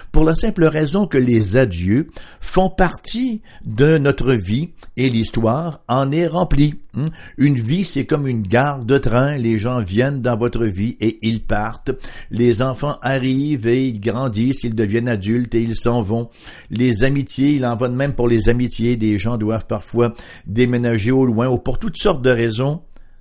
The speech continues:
Nous sommes souvent aux prises avec des situations où on doit se dire adieu. On ne peut certainement pas lire cette portion d'Acte vingt, versets dix-sept à trente-huit que nous avons lu ce matin, là,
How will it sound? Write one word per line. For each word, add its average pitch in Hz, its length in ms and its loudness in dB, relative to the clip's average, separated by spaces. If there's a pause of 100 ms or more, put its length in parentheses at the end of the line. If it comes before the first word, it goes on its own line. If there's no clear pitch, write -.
(120)
Nous 127 260 0
sommes 117 320 -2
souvent 131 420 0
aux 101 100 -6
prises 101 360 -2
avec 92 260 0
des 82 120 -6
situations 127 680 -2 (320)
où 147 160 2
on 117 120 2
doit 98 260 0
se - 140 -6
dire 101 380 -4 (140)
adieu. 90 420 -4 (1120)
On 160 140 6
ne - 40 0
peut 175 160 4
certainement 147 560 2
pas 110 160 2
lire 120 540 0 (100)
cette - 340 0
portion 135 540 -2 (100)
d'Acte 92 640 -4
vingt, 95 520 2 (320)
versets 90 480 -4
dix-sept 90 500 0
à 80 60 -2
trente-huit 82 480 -2
que 98 100 -6
nous 85 220 -4
avons 73 180 -6
lu 107 160 -4
ce - 100 -12
matin, 98 300 -4
là, 101 240 -2